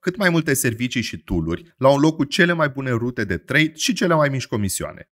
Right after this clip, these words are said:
Mainnetul Orion Terminal, la care s-au înscris peste o sută de mii de useri, a fost lansat la sfârșitul lui martie două mii douăzeci și unu, care a integrat mai multe exchange-uri centralizate și blockchain-urile Ethereum și Binance Smart Chain pentru acces la lichiditate. În momentul de față, platforma este conectată tot la cele două rețele,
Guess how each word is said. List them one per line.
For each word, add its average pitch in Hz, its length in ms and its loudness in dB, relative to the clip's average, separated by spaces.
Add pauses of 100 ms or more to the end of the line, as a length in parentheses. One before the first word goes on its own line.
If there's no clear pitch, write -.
(120)
Mainnetul 139 720 2
Orion 135 380 4
Terminal, 95 600 -2
la 95 120 2
care 139 180 2
s-au 156 200 0
înscris 139 420 0
peste 185 420 2
o 147 100 4
sută 147 300 -2
de 117 100 -2
mii 117 160 -2
de 104 240 2
useri, 87 420 -2
a 95 80 0
fost 151 220 0
lansat 147 380 0
la 120 100 -2
sfârșitul 120 500 -4
lui 107 240 0
martie 160 300 2
două 135 280 -2
mii 127 120 -4
douăzeci 104 360 -2
și - 120 -10
unu, 76 280 -10
care 120 160 4
a 131 40 4
integrat 135 580 0
mai 156 160 -4
multe 170 260 -2
exchange-uri 123 520 0
centralizate 101 840 -4
și - 160 -8
blockchain-urile 143 920 2
Ethereum 117 520 -2
și 107 160 -8
Binance 110 360 2
Smart 87 380 -6
Chain 101 400 -4
pentru 180 240 -2
acces 151 240 0
la 135 100 -2
lichiditate. 98 720 -6
În 120 100 0
momentul 160 340 2
de 151 80 0
față, 139 380 0
platforma 151 480 -4
este 147 200 -4
conectată 120 600 0
tot 202 340 -2
la 170 100 0
cele 143 240 0
două 117 280 0
rețele, 87 500 -4